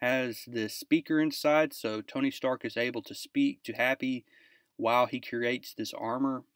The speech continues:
and he's given every, um, every instruction he needs to create this new armor, and he's pretty much successful in creating this new armor, when all of a sudden that chest device i-, is losing its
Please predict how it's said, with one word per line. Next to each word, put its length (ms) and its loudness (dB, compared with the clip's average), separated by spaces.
and 180 -8
he's 160 -4
given 420 -4
every, 460 2
um, 400 -4
every 560 4
instruction 640 0
he 220 0
needs 400 0
to 120 -14
create 440 -2
this 240 -6
new 240 -2
armor, 360 -6
and 80 -8
he's 380 -6
pretty 260 -2
much 320 2
successful 760 0
in 80 -4
creating 440 -4
this 180 -8
new 180 -2
armor, 440 -2
when 120 -4
all 180 4
of 80 2
a 20 -10
sudden 520 2
that 300 0
chest 380 0
device 520 2
i-, 20 -6
is 360 -4
losing 400 2
its 240 -8